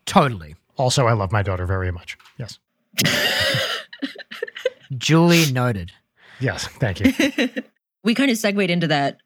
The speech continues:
Speaker 3: based off of the, like, this isn't how a person would act because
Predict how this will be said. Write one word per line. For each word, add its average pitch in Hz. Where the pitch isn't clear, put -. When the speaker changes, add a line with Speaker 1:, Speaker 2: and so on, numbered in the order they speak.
Speaker 3:
based 139
off 147
of 135
the, 131
like, 127
this 196
isn't 147
how 139
a 139
person 139
would 127
act 135
because 139